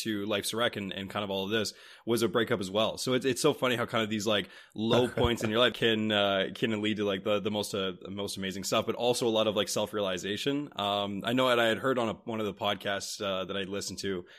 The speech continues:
Speaker 1: uh, of yours, uh, of that idea of, like, pointing the finger. And dude,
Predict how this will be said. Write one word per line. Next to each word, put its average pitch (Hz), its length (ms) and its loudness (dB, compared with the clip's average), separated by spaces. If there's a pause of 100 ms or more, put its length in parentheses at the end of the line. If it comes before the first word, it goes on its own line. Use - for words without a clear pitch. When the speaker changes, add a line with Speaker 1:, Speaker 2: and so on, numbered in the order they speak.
(200)
Speaker 1:
uh, 92 160 0
of 95 140 -2
yours, 101 260 0
uh, 101 60 0
of 98 220 -4
that 107 140 2
idea 104 280 2
of, 98 40 0
like, - 140 -2
pointing 110 280 -6
the 95 60 -6
finger. 95 380 -8 (260)
And 104 200 -4
dude, 117 240 6